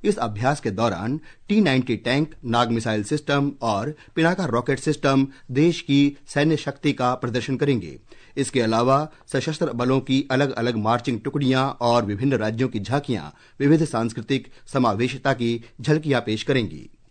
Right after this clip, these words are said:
ट्रैफिक पुलिस ने लोगों को ट्रैफिक जाम से बचने के लिए इन मार्गों पर यात्रा न करने की सलाह दी है। अभ्यास के दौरान दिल्ली मेट्रो रेल सेवाएं यात्रियों के लिए उपलब्ध रहेंगी और सभी स्टेशन खुले रहेंगे।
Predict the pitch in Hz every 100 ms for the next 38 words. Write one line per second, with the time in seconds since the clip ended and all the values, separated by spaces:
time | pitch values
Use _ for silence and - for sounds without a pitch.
0 | - - - - - 180 208 226 202 196
1 | 214 190 139 165 160 170 165 147 147 143
2 | 120 131 139 139 110 131 139 139 127 135
3 | 151 147 113 107 117 139 143 107 107 113
4 | 120 107 135 131 123 123 113 95 107 113
5 | 127 127 165 - 104 98 127 151 107 98
6 | 120 101 127 131 113 139 151 170 - 113
7 | 113 123 123 113 123 104 120 113 139 117
8 | 107 117 135 139 117 107 117 101 120 113
9 | 113 131 135 135 147 - _ - 120 117
10 | 123 - - 156 156 185 123 113 123 131
11 | 127 123 139 107 69 -